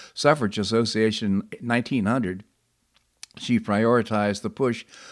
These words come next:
for a constitutional amendment to give women the right to vote.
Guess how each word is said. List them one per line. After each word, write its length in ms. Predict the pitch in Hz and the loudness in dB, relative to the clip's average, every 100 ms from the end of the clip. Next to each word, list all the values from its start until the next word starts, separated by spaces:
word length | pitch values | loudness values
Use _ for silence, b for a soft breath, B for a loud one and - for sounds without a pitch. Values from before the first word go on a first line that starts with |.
| B - | B -8
for 160 | 98 | -4
a 60 | 92 | -4
constitutional 760 | 110 127 - 143 165 165 165 | 0 0 -2 0 2 2 2
amendment 380 | 165 175 147 123 | 2 2 2 2
to 100 | 120 | 0
give 220 | 123 123 | 0 0
women 400 | 127 160 113 110 | 0 2 2 2
the 120 | 110 107 | 2 2
right 220 | 107 110 | 0 0
to 100 | 110 | -2
vote. 380 | 104 98 87 | 0 -2 -4